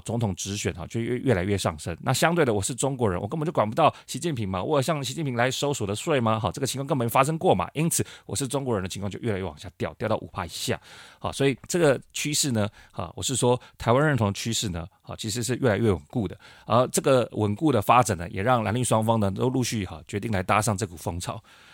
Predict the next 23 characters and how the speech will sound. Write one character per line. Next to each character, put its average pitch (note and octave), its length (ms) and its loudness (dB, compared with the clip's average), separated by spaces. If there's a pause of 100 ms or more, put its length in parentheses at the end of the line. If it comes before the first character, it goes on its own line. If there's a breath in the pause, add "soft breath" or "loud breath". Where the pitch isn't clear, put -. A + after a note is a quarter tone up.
所 D#3+ 120 2
以 D3+ 40 6
我 C#3 160 2
想 F#3 160 4
表 B2 100 2
达 G2+ 80 4
的 A2 60 2
重 B2 160 -2
点 F2 120 -4
是， F2 220 -10 (420 soft breath)
台 C#3 180 8
湾 G3 140 6
认 F3+ 140 6
同 A#2 160 6
随 A#2 140 0
着 A2+ 80 2
投 G#2+ 180 -2
票 A#2+ 140 2
慢 A#2 120 0
慢 G#2+ 160 0
巩 E2+ 240 -12
固， F2+ 240 -12
那 A#2 220 0